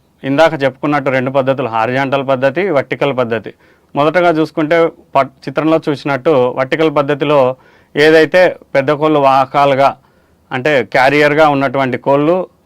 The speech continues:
తదుపరిగా గ్రుడ్లు పెట్టిన తర్వాత, ఆ గ్రుడ్లు క్యారియర్స్గా సూక్ష్మజీవులను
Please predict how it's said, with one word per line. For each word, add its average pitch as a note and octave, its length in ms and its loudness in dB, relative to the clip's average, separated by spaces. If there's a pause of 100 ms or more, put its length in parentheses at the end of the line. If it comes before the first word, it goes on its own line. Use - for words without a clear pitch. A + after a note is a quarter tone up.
తదుపరిగా D3+ 680 0 (420)
గ్రుడ్లు C#3 500 0
పెట్టిన C#3 240 -2
తర్వాత, C#3+ 520 0 (200)
ఆ C3 120 0
గ్రుడ్లు C3 540 -4 (640)
క్యారియర్స్గా D#3 720 2 (460)
సూక్ష్మజీవులను D3+ 920 0